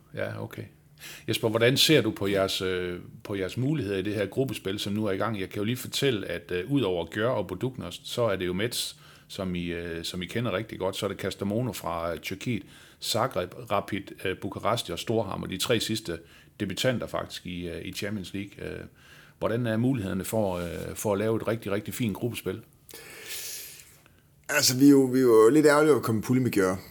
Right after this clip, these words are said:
Speaker 2: Altså, fordi Gjør er jo... Jeg tror, de er blevet et af deres pulje alle de år, der har været spillet puljespil.
Speaker 1: Ja, nu skal vi
Speaker 2: Øhm.
Speaker 1: bare, nu skal vi bare vinde ned i Ungarn, ikke?
Speaker 2: Jo, jo,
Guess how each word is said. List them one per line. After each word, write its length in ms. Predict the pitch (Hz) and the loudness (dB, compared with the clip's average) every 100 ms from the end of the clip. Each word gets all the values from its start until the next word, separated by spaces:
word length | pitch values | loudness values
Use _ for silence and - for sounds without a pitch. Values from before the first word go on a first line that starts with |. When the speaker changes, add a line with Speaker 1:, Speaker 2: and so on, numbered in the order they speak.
| - - - | -20 -14 -2
Speaker 2:
Altså, 220 | 98 95 | 0 0
fordi 180 | 87 107 | 0 -2
Gjør 380 | 95 107 113 117 | 4 6 6 6
er 300 | 104 98 92 | 6 6 4
jo... 600 | 95 92 92 95 95 95 | 4 4 4 2 4 4
Jeg 100 | 95 | 4
tror, 200 | - 107 | 4 2
de 100 | 98 | 2
er 60 | 95 | 0
blevet 200 | 95 90 | 2 4
et 100 | 98 | 2
af 80 | |
deres 180 | 85 85 | 0 -4
pulje 360 | - 98 98 98 | -4 -4 0 0
alle 160 | 92 | 0
de 100 | 95 | 0
år, 140 | 95 90 | 0 0
der 80 | 87 | -2
har 80 | |
været 140 | 87 87 | -2 -4
spillet 240 | - 90 | -4 -6
puljespil. 540 | - 98 92 95 90 - | -2 -2 -2 -2 -6 -6
Speaker 1:
Ja, 60 | 87 | -6
nu 60 | 90 | 0
skal 140 | 90 | 0
vi 40 | |
Speaker 2:
Øhm. 100 | 92 | 2
Speaker 1:
bare, 200 | 90 90 87 | 2 2 0
nu 100 | 104 | -4
skal 140 | 110 | -2
vi 20 | |
bare 160 | 101 95 | 0 2
vinde 180 | 107 123 | 2 2
ned 120 | 104 | 2
i 80 | 92 | 2
Ungarn, 380 | 95 104 87 98 | 0 0 -2 -6
ikke? 140 | 120 - | -10 -4
Speaker 2:
Jo, 160 | 104 101 | 0 2
jo, 200 | 98 87 | 2 -2